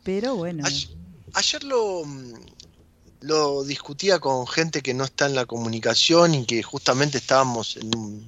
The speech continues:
Speaker 2: una reunión informal, como se dice a veces en un, una reunión o un asado de quincho, ¿viste? Como dicen algunos
Speaker 1: Sí, como
Speaker 2: colegas.
Speaker 1: decían en el ámbi-, ámbito, sí.
Speaker 2: En el ámbito se dice de esa manera y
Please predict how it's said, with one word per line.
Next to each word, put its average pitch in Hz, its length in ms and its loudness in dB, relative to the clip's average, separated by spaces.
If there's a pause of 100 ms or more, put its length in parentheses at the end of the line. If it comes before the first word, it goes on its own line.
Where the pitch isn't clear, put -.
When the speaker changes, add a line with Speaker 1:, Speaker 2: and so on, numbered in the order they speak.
Speaker 2:
una 131 140 2
reunión 156 340 2
informal, 196 560 4 (500)
como 123 240 -8
se - 160 -8
dice 135 220 0
a 117 60 0
veces 131 420 -2
en 113 140 -10
un, 110 340 -8 (880)
una 151 220 4
reunión 151 440 0
o 135 100 -4
un 131 100 -6
asado 156 320 2
de 135 60 -2
quincho, 151 500 0
¿viste? 143 240 -6
Como 123 240 -8
dicen 135 260 -4
algunos 131 560 -2 (200)
Speaker 1:
Sí, 226 120 -4
como 185 180 -6
Speaker 2:
colegas. 170 440 6
Speaker 1:
decían - 20 -2
en 175 160 -6
el 175 120 -8
ámbi-, 170 320 -8
ámbito, 156 420 -6
sí. 156 260 -8 (340)
Speaker 2:
En 185 140 -2
el 190 140 4
ámbito 208 340 2
se 185 160 -4
dice 190 200 -2
de 190 60 0
esa 190 140 -2
manera 196 480 0 (120)
y 160 640 -8